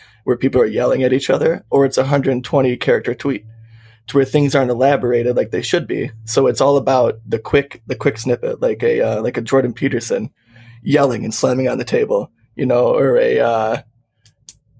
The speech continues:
uh, let me think, or a, like a Sean Han-, like, we bring up Sean Hannity and Rachel Maddow all the time because those are our perfect examples. Like, Rachel Maddow is either telling you how to feel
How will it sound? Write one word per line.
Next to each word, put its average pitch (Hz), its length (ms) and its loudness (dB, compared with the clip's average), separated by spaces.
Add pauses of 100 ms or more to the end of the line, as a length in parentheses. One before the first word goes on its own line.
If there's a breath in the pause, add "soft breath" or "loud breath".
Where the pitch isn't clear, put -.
(200)
uh, 123 360 2
let - 120 -2
me 135 80 0
think, 123 260 0
or 131 160 4
a, 131 220 2
like 127 160 -2
a - 20 0
Sean 131 260 2
Han-, 139 140 0
like, 135 100 2
we 143 60 4
bring 143 220 2
up 127 80 2
Sean 131 240 0
Hannity 127 300 0
and 107 60 -4
Rachel 107 240 0
Maddow 113 300 -4
all 120 240 0
the - 80 -8
time - 320 -12
because 120 200 -4
those - 180 2
are 113 40 6
our 110 80 0
perfect 131 320 -2
examples. 98 540 -6
Like, 110 160 -4
Rachel 135 240 2
Maddow 139 400 2
is 135 100 -6
either 123 160 0
telling 127 280 -2
you - 80 -6
how 127 100 -8
to - 80 -10
feel 147 420 0